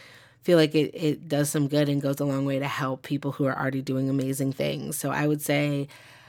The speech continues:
college moms who are athletes would be my ideal kind of sponsorship person, um, to see, you know, if we could ease the load a little bit.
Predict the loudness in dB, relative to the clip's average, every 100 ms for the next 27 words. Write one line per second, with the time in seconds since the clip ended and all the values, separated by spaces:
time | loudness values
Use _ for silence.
0 | -8 0 2 2 2 2 4 4 2 0
1 | -2 0 2 2 2 -2 0 0 -2 -6
2 | -12 -6 0 0 0 -2 -2 -2 -2 -2
3 | -2 -4 -8 -4 0 2 2 0 -2 -4
4 | -4 -4 -6 -6 -8 -6 -6 -4 -8 -8
5 | -4 -2 -2 -4 -4 -6 -2 -2 0 -2
6 | -2 -4 -8 -16 -18 -6 0 2 2 0
7 | 0 -2 -2 -4 -2 0 -2 -6 -4 -2
8 | -4 -2 0 2 4 4 4 0 -4 -8
9 | -10